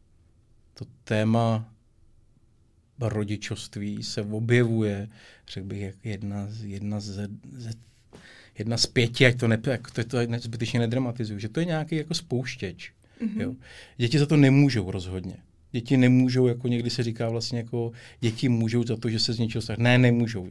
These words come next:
Speaker 1: Naše děti, že se nám narodily, <laughs> nemůžou skutečně za to, že jsme se někam dostali v tom našem partnerském vztahu. Já mám potřebu jako rozlišovat rodičovství a partnerství.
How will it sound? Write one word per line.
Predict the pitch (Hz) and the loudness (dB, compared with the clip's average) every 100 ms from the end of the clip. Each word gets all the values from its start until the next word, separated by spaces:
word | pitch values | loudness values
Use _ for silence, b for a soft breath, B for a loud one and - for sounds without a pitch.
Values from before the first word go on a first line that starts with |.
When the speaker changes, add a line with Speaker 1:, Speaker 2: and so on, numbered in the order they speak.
| - - | -16 -12
Speaker 1:
Naše | 117 - 139 | -6 0 2
děti, | 123 123 123 | 2 0 -2
že | |
se | 117 127 | 0 0
nám | 120 110 | 2 2
narodily, | 104 107 104 101 101 B B | 2 2 0 -2 -6 B B
<laughs> | - | 0
nemůžou | 165 151 156 135 120 | 4 4 4 2 0
skutečně | 120 120 113 110 117 | -2 -6 -6 -4 -2
za | 98 92 | -2 -4
to, | - 101 104 B B B B | -4 -6 -6 B B B B
že | 110 117 110 107 | 0 4 4 4
jsme | - 117 | 4 4
se | - | 4
někam | 113 107 - 104 | 2 0 2 0
dostali | 101 101 - 113 104 | 0 -2 -2 0 0
v | 101 | -2
tom | 104 | -2
našem | 104 - 107 | -2 -2 -4
partnerském | 101 101 107 104 - 107 | -2 -4 -2 -4 -2 -4
vztahu. | 104 - 87 - B B B | -4 -6 -10 -12 B B B
Já | |
mám | 110 | -2
potřebu | 113 120 131 117 107 | -2 0 2 2 0
jako | 104 107 | 0 -2
rozlišovat | 104 98 110 - 104 101 - | -4 -2 -2 -2 -4 -8 -10
rodičovství | 107 104 107 107 110 - - 104 | -4 -2 -2 -4 -4 -8 -10 -10
a | 104 | -8
partnerství. | - 104 101 110 104 - - 92 | -4 -4 -2 -2 -2 -6 -12 -18